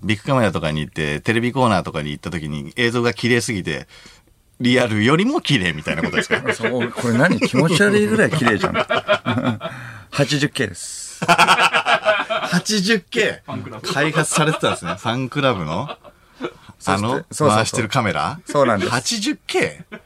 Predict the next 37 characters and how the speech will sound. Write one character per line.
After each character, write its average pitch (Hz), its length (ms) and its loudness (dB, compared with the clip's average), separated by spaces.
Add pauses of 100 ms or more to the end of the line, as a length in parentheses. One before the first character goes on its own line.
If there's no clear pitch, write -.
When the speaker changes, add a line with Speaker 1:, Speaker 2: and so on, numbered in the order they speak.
(220)
Speaker 1:
対 196 340 -10
応 175 60 -8
し - 120 -16
て 190 100 -12
っ - 80 -18
か 107 160 -6
な、 67 140 -12
あ - 60 -14
れ。 - 40 -20
Speaker 2:
ぜ 160 120 4
ひ - 120 -6
楽 113 220 0
し 113 120 -4
ん 107 60 2
で 95 80 0
く - 100 -10
だ 107 80 0
さ - 120 -6
い。 - 40 -6
Speaker 1:
う 78 120 -2
ん。 - 20 -2
Speaker 2:
こ 185 60 4
の 208 120 6
早 233 240 6
稲 - 20 0
田 95 120 0
は 95 60 -10
ね、 104 260 0
あ 107 80 2
の、 107 80 4
Speaker 1:
う - 40 4
ん。 - 20 -4
Speaker 2:
こ 143 100 0
の 147 80 2
番 160 320 4
組 147 220 2
の 190 240 4